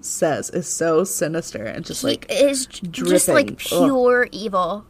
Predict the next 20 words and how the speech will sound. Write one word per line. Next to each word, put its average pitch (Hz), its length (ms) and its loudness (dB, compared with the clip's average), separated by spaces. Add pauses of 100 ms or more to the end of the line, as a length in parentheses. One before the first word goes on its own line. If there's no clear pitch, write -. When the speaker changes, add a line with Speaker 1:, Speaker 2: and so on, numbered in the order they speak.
Speaker 2:
Like, 233 320 6
Speaker 1:
Yes. - 420 -10 (140)
Speaker 2:
and 262 180 -2
just 240 280 -4
so 254 260 6
casual 226 560 0
about 208 280 -4
it. 214 200 -4 (240)
Speaker 1:
Yeah. 247 720 6 (120)
Speaker 2:
It's 294 260 -6
terrifying. 269 760 4 (120)
Speaker 1:
I 214 100 4
feel 311 180 4
like 370 160 6
that's 220 260 6
the 208 140 4
worst, 190 300 4
is 190 180 4
that, 139 200 4
like, 180 300 4